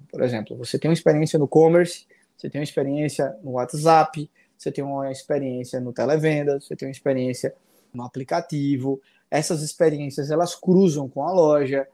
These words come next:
Nós temos recursos como Compre com o Divulgador, que é um vendedor da loja, que se faz presente nesses canais pra fazer o atendimento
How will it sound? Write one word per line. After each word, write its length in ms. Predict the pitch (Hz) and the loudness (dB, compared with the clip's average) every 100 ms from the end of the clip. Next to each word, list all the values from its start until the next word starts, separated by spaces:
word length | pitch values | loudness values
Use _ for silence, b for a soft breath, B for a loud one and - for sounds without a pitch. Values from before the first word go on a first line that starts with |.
| _ - | _ -10
Nós 140 | 139 | -6
temos 220 | 156 143 | -6 -4
recursos 600 | 147 151 151 135 143 131 | -4 -4 -4 -6 -6 -8
como 440 | - 143 135 127 127 b b | -2 0 2 0 -2 b b
Compre 300 | 160 147 135 | 4 6 2
com 160 | 139 | 2
o 40 | 139 | 0
Divulgador, 720 | 131 147 170 165 143 151 147 _ _ | 2 4 6 6 6 4 0 _ _
que 100 | 127 | -12
é 60 | |
um 80 | 143 | -8
vendedor 380 | 139 131 131 - | -4 0 0 -2
da 100 | - | 0
loja, 480 | 170 151 143 131 131 _ - | 4 6 4 2 -8 _ -12
que 80 | |
se 80 | - | -10
faz 220 | - 135 | -6 -6
presente 420 | - 147 135 131 135 | 0 0 0 -6 -8
nesses 300 | 131 135 - | -8 -8 -4
canais 500 | - 139 131 131 - | 0 2 2 2 -4
pra 140 | - | -6
fazer 200 | 127 127 | -4 -2
o 40 | 127 | -2
atendimento 560 | 131 135 131 127 120 | 0 0 0 -2 -4